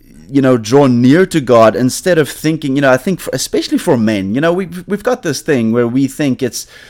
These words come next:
it's like a strength thing to just, you know, act like we've got everything together maybe, or,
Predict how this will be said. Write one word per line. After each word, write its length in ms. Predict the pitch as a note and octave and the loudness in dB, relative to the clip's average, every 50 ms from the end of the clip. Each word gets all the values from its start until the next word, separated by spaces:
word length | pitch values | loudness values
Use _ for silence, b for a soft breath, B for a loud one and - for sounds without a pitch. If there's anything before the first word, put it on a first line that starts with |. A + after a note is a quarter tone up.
| B B | B B
it's 240 | B B2+ - - - | B -8 -8 -6 -2
like 200 | C#3 B2+ A2+ - | 0 0 0 0
a 60 | A#2 | -4
strength 420 | A2 - - - C#3 C3 B2+ - - | -6 -4 -4 -2 0 0 0 -2 -6
thing 320 | - - B2+ A#2 A2+ G#2+ | -6 -4 -4 -2 -2 -4
to 100 | - A#2 | -4 -6
just, 340 | A2 A2+ C3 C3 B2+ - - | -6 -4 -2 -4 -4 -4 -6
you 80 | C3 A#2+ | -4 -2
know, 200 | A#2 A2+ - - | -2 -2 -2 -2
act 240 | A2+ C3+ C#3 - - | -4 -6 -6 -6 -4
like 240 | C#3 C3 A#2+ - - | -4 -4 -2 -2 -4
we've 160 | A#2+ A2 - | -8 -6 -4
got 240 | - B2 - - G#2+ | -4 -4 -2 -2 -4
everything 320 | A#2+ A#2+ A2+ - C3 A#2 | -6 -6 -6 -6 -8 -8
together 480 | A2 - G#2+ A2+ D#3+ E3 D3+ C#3 C3 C3 | -8 -8 -6 -2 -2 0 0 0 0 0
maybe, 420 | B2+ B2 A#2+ A#2+ A#2+ A#2 A#2 A2+ | 0 0 0 0 -2 -2 -4 -2
or, 360 | F2+ G2+ A2 A2 G#2+ G2+ B | -2 0 0 0 0 -2 B